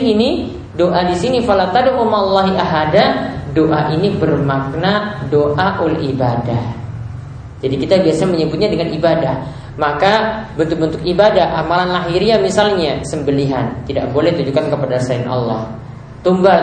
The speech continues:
tidak boleh tujukan kepada selain Allah. Sesajen tidak boleh tujukan kepada selain Allah.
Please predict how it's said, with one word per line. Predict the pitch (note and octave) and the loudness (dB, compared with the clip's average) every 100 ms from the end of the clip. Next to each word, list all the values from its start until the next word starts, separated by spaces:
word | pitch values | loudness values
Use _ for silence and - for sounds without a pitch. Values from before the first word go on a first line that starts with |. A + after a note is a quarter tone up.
| E3 | 2
tidak | D3+ C#3+ | 0 2
boleh | F3 F3 | 2 2
tujukan | D3 C#3+ E3+ D#3+ | 0 0 0 0
kepada | D3 C#3+ | 0 0
selain | C#3+ C3+ C#3 | 0 -2 0
Allah. | C3+ C3 A#2+ - - - - | 0 0 -2 -4 -10 -12 -6
Sesajen | E3 F#3+ G3 G3 E3 | 0 0 2 0 2
tidak | E3 - | 0 2
boleh | F3 F#3+ | 2 4
tujukan | F#3 D#3+ D#3 F#3 - | 2 2 2 0 0
kepada | D3+ D3 | 0 2
selain | C#3+ C#3 C3+ | 0 -2 -2
Allah. | C#3+ C#3 C3 B2+ B2+ | 0 0 0 -2 -6